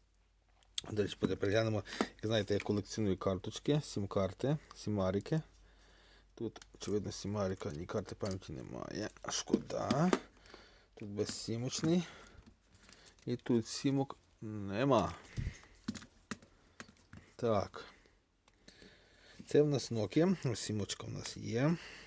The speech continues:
Ходиться сюди, вже до колекції. Так. І тут у нас. Тільки не пошкодити. Карти пам'яті нема. Так.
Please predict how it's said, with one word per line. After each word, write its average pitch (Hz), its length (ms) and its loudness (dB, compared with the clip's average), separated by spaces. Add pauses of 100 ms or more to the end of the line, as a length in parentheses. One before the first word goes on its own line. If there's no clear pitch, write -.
(380)
Ходиться - 340 -8
сюди, 170 260 0
вже 139 140 0
до 104 100 -10
колекції. - 600 0 (1700)
Так. 110 720 2 (1400)
І 120 280 -6 (340)
тут - 300 -6
у - 20 0
нас. 143 340 0 (2250)
Тільки - 180 -14
не 127 100 -10
пошкодити. - 720 -8 (300)
Карти - 280 -10
пам'яті 113 280 -4
нема. 101 240 -6 (960)
Так. 113 540 4